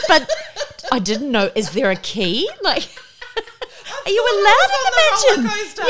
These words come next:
Speaker 1: Yeah, I thought this was it, this was as far as you're allowed to
Speaker 2: Yes.
Speaker 1: go.
Speaker 2: I know. I know. That's exactly what I thought.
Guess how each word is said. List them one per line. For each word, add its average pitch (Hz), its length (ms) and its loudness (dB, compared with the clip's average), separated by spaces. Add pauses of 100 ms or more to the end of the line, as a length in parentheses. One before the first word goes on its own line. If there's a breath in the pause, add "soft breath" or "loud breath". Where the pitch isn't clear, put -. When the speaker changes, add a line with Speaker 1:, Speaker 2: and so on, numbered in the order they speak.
(160)
Speaker 1:
Yeah, - 100 -6
I 311 60 -8
thought 480 240 -10
this 403 160 -6
was 311 200 -10
it, 294 220 -6
this 320 220 -8
was 277 100 -6
as 302 160 -6
far 285 220 0
as - 100 0
you're 214 120 0
allowed 262 200 -2
to - 80 -2
Speaker 2:
Yes. 185 60 -6
Speaker 1:
go. 262 320 -6 (100)
Speaker 2:
I 202 140 -2
know. 202 440 -2 (380)
I 190 240 0
know. 202 460 2
That's 196 280 -2
exactly 220 680 -6
what 240 100 -4
I 202 180 0
thought. 180 300 0